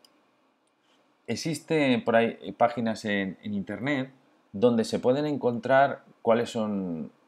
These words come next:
sus principios. En este caso, eh, se necesitan cinco lemas para luego definir un teorema que es el que permitió a Torricelli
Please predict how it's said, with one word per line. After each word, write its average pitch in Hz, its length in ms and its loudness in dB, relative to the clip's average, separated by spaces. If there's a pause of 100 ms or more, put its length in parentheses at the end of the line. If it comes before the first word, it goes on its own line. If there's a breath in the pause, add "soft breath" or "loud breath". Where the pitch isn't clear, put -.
(420)
sus - 200 -6
principios. 110 540 -4
En 104 120 -4
este 113 200 -4
caso, 151 400 -2 (640 soft breath)
eh, 90 360 0
se - 140 -4
necesitan 101 540 -2
cinco 131 400 -2
lemas 135 540 -2 (500 soft breath)
para 107 220 6
luego 117 240 4
definir 117 560 0
un 117 180 0
teorema 127 560 2 (340 soft breath)
que 120 80 2
es 113 100 -2
el 117 120 2
que 101 100 -4
permitió 98 580 -2
a 127 100 0
Torricelli 113 680 -2